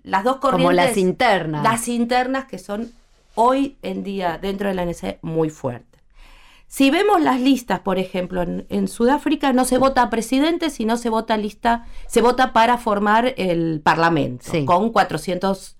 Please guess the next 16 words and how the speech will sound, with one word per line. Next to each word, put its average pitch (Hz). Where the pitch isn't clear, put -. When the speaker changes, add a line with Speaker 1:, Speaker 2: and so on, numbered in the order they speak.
Speaker 1:
diputados. 147
Y 190
para, 175
entonces, 170
la 143
lista 190
más 226
votada 254
elige 208
a 147
su 131
líder. 131
Obviamente, 180
Ramaphosa 175
es 156
el 151